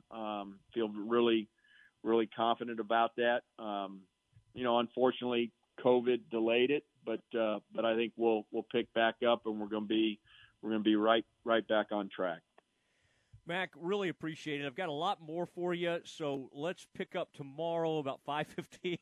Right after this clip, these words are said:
Speaker 2: <laughs> if that's okay. I'll just, I'll just call you again. Hey, really appreciate it. Look forward to all the events this weekend. Cannot wait to see you and, uh, and, and go out, go get a win over the, uh, Sooners.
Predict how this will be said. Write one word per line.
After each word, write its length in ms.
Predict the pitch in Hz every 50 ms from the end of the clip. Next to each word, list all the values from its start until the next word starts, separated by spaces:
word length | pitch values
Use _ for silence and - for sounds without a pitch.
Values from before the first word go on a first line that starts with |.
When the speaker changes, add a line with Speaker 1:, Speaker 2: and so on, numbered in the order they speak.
| _ -
Speaker 2:
<laughs> 260 | 175 160 - _ _
if 120 | 196 190 -
that's 280 | - 165 151 - - -
okay. 400 | 151 - - - 156 160 156 151 143
I'll 140 | 143 143
just, 240 | - - 127 123 - _ _ _ _ _ - - - _
I'll 160 | - 165 147 -
just 200 | - 147 131 -
call 260 | - - 160 156 156 151
you 140 | 143 135
again. 260 | 123 117 120 147 143 123 - _ _ _ _ -
Hey, 140 | 175 180
really 260 | 160 165 202 208 196 180
appreciate 420 | - - 185 185 - - 180 170
it. 80 | 160 147
Look 160 | 165 180 - _
forward 300 | - 180 180 170 170 151
to 60 | 143 123
all 280 | 92 143 165 170 170
the 140 | 165 160 147
events 320 | 135 104 131 143 139 -
this 180 | - 139 - -
weekend. 540 | 131 151 151 139 - - 147 143 139 135 - _ _ _ _ _
Cannot 360 | - 160 156 151 151 151 143 135
wait 260 | 139 165 165 156 -
to 120 | 147 135 -
see 220 | - - 165 160
you 200 | 156 147 143 139
and, 420 | 139 - 131 127 120 120 120 117
uh, 200 | 120 117 113 107 - _ _ _ _ _ -
and, 180 | 113 113 120
and 220 | - 131 120 120 117
go 180 | 135 135 135
out, 160 | 135 135 143 - - 127 127 135
go 100 | 127 135
get 140 | 131 139 131
a 40 | 127
win 240 | 127 143 139 139
over 220 | 131 131 123 113 123
the, 240 | 113 120 117 117 113
uh, 60 | 107
Sooners. 420 | - - 151 147 139 117 95 78